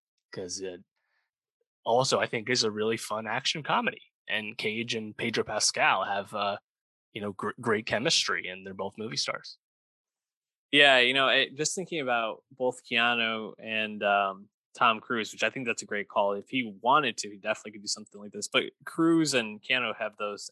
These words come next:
Speaker 2: action franchises right now that they still rely upon, whereas Cage doesn't really have that franchise, um, which I think
Speaker 1: No.
Speaker 2: even makes this part of his career even more impressive because he really is just kind of doing, uh, movies that he really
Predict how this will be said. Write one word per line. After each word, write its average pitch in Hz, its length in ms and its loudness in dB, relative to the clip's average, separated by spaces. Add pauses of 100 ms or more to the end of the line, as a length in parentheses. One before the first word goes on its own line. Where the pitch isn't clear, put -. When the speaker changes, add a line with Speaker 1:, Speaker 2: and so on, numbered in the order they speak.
Speaker 2:
action 110 380 2
franchises 110 680 0
right 90 200 -18
now 82 200 -20
that 101 120 -20
they 107 120 -16
still 104 520 -4 (360)
rely 110 340 6
upon, 104 360 0
whereas 107 220 -2
Cage 226 320 2
doesn't 247 160 0
really 226 180 2
have 143 340 2
that 135 220 2
franchise, - 840 -8 (100)
um, 101 300 -6
which - 360 -4 (380)
I - 20 -18
think 143 140 -6
Speaker 1:
No. - 0 -
Speaker 2:
even 139 240 2
makes 120 320 2 (120)
this 123 120 -10
part 127 160 2
of 123 60 2
his 113 100 0
career 123 220 -4
even 104 280 -6
more 127 360 2
impressive 110 680 -4
because 104 280 -10
he 107 100 -8
really 113 500 0 (460)
is - 140 -2
just - 160 0
kind 107 160 2
of 98 120 2 (420)
doing, 110 500 -2 (580)
uh, 87 380 -2
movies 117 380 0
that 101 140 -4
he 98 120 -16
really 104 420 -6